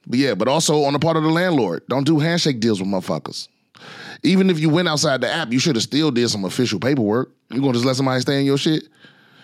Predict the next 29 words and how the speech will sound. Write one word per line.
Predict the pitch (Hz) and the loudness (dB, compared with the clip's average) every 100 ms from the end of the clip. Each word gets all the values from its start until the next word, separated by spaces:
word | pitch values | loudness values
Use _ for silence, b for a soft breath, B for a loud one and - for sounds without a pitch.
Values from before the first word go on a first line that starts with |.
| B B - | B B -2
Knowing | 127 120 | 0 0
goddamn | 120 139 139 143 135 | 0 0 0 0 2
well, | 147 147 143 | 2 2 0
or | |
may-, | 127 160 | -2 0
or | 180 | 0
maybe | 202 | 2
you | 208 | 2
didn't | 208 202 117 | 2 2 0
know. | 69 - - | -4 -10 -10
Maybe | 120 151 | -6 -2
you | 160 | 2
didn't | 160 151 | 2 2
know | 151 101 | -2 -4
that, | 92 87 | -6 -8
like, | 90 | -6
after | 101 113 110 | -6 -4 -4
so | 143 | -2
many | 123 120 | -2 -2
days, | 113 135 135 | 0 0 -2
it's | 110 | -2
like | 113 107 | -2 -2
now | 113 123 | -2 -2
they | 120 | -2
can | 110 | -2
just | 104 - | -2 -4
squat | - 127 117 | 0 0 0
on | 95 | -4
you. | 80 | -6